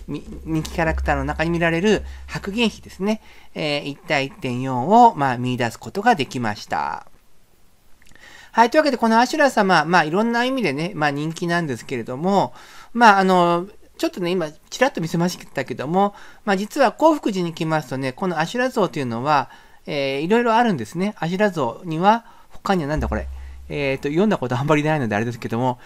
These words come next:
乾漆八部修律、えー、像と呼ばれる、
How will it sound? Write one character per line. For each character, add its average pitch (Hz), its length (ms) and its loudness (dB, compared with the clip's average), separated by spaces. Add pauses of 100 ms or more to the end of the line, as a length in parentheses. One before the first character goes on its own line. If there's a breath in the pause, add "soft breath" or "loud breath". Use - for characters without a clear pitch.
(180 loud breath)
乾 254 520 6
漆 233 420 0
八 220 460 0
部 220 200 0
修 226 520 0
律、 214 600 -2
え 151 180 0
ー、 131 60 -2
像 139 380 0 (340 loud breath)
と 220 100 4
呼 185 160 6
ば 180 160 6
れ 180 140 2
る、 185 300 4